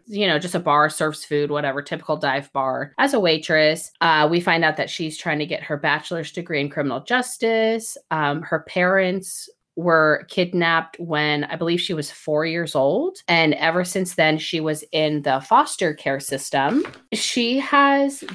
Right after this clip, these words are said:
this, like, sixth sense almost,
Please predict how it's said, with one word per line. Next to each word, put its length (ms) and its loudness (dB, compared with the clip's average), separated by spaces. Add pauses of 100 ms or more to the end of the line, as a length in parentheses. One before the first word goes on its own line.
(120)
this, 640 2 (460)
like, 320 0 (440)
sixth 800 -6
sense 640 -2
almost, 680 0